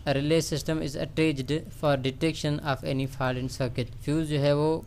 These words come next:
प्रोवाइड करता है, डिटेक्शन भी, डिटेक्ट भी करता है और जो है वो इंटरप्शन प्रोसेस भी प्रोवाइड करता है, लेकिन सर्किट ब्रेकर सिर्फ इंटरप्शन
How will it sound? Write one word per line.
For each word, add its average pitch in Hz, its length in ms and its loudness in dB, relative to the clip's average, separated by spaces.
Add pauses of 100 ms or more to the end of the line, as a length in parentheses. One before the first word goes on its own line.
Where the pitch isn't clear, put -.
प्रोवाइड 143 340 2
करता 139 220 0
है, 147 100 4
डिटेक्शन 151 560 0
भी, 151 160 0
डिटेक्ट 151 360 -2
भी 165 60 0
करता 147 320 2
है 143 220 2 (540)
और 143 220 4
जो 127 100 0
है 131 200 0
वो 156 240 -2 (120)
इंटरप्शन 143 600 0
प्रोसेस 135 680 -4 (180)
भी 147 240 -2 (460)
प्रोवाइड 123 280 4
करता 120 260 -2
है, 107 160 0
लेकिन 131 160 -4
सर्किट 143 340 -2
ब्रेकर 143 280 0
सिर्फ 151 300 -4
इंटरप्शन 151 640 4